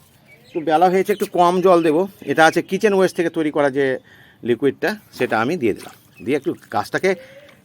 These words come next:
আজকে যেহেতু খাবার দিলাম আর অসময়ে খাবার দিলাম, তাই গাছের পাতাগুলো খুব, আহ, ভালো নেই, সতেজ হয়ে নেই, তাই আমি একে, আহ, শেডেই রাখবো আজকে। তারপরে কাল থেকে আমি এটা পূর্ণ রোদে রাখবো, কারণ লঙ্কার গাছ কিন্তু পূর্ণ রোদের গাছ।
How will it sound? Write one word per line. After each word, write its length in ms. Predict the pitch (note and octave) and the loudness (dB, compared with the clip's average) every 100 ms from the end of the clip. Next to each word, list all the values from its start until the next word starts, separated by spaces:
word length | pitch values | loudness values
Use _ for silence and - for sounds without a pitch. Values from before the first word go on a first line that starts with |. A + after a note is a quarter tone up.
| _ _ - | _ _ -4
আজকে 480 | D3 - A3 A3+ A#3 A3 _ _ - | -4 0 6 6 6 0 _ _ -18
যেহেতু 300 | C#3+ E3+ F#3 | -4 -2 0
খাবার 400 | G#3 - D#3+ G3 | -4 2 6 6
দিলাম 280 | E3+ F3 F#3 - | 6 4 2 2
আর 300 | C3 C3+ C3+ | 2 2 6
অসময়ে 400 | C#3+ C#3 E3+ F#3 | 6 6 0 0
খাবার 300 | E3+ D#3+ D3 | 4 4 4
দিলাম, 200 | D3+ F3 - - - _ | 0 -2 -10 -20 -20 _
তাই 300 | C#3 C3 A#2 - - | 2 2 2 -4 -6
গাছের 220 | A2+ B2 B2+ | -4 -2 -2
পাতাগুলো 400 | B2 C3+ D3+ D#3+ | -2 0 -2 -2
খুব, 240 | D#3 A#2 - | -6 -10 -8
আহ, 260 | B2+ B2 | -2 -2
ভালো 280 | G#2 A2 A#2+ | 0 0 2
নেই, 180 | A#2 C3+ | 0 -2
সতেজ 360 | C3+ A#2+ B2 A2 | -2 -2 -2 -4
হয়ে 140 | A2+ | -4
নেই, 200 | G#2 C#3 - _ _ - | -4 -10 -12 _ _ -4
তাই 160 | B2 | 0
আমি 200 | A#2+ B2 | 0 -2
একে, 260 | A#2 B2+ A#2+ - _ _ _ | -4 -4 -6 -8 _ _ _
আহ, 260 | A#2 G#2+ G#2+ | -10 -6 -6
শেডেই 420 | - - C#3 E3 E3+ | -6 -2 2 4 4
রাখবো 300 | D#3 C#3+ C#3+ | 4 2 2
আজকে। 360 | C#3 - G3 G#3 - | 2 0 -8 -8 -2
তারপরে 400 | A2 G2+ D3+ G3+ | 2 2 2 0
কাল 240 | - A#2+ | 0 -2
থেকে 200 | G#2+ D3 | -2 -4
আমি 180 | D#3 C#3+ | -4 -2
এটা 220 | D#3 G3+ A#3+ _ - _ _ | -2 -2 -2 _ -20 _ _
পূর্ণ 220 | D3 C#3 | -4 -2
রোদে 160 | G#2 F#2 | -2 -2
রাখবো, 220 | E2+ G2 | -4 -4
কারণ 160 | A#2 A#2+ | -2 2
লঙ্কার 280 | C#3+ D#3 | 2 2
গাছ 160 | F3+ F3+ | 2 2
কিন্তু 140 | G3+ | 0
পূর্ণ 260 | E3+ F3 F3+ | 0 0 0
রোদের 300 | E3 F3 D3 | 0 -2 -4
গাছ। 300 | E2 D#2 - | -6 -8 -14